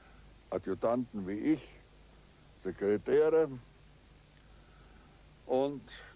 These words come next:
genossen diesen Augenblick natürlich sehr. Binnen kurzem aber wurde Schuschnigg gebeten, in Hitlers Privatwohnung in den ersten Stock hinaufzugehen.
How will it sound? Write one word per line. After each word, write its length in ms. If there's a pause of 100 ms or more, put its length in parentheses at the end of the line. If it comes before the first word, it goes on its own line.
genossen 540
diesen 280
Augenblick 480 (100)
natürlich 540 (180)
sehr. 240 (800)
Binnen 340
kurzem 400
aber 440 (1000)
wurde 520 (200)
Schuschnigg 440 (1200)
gebeten, 800 (300)
in 160
Hitlers 400
Privatwohnung 1000
in 140
den 160
ersten 400
Stock 480
hinaufzugehen. 960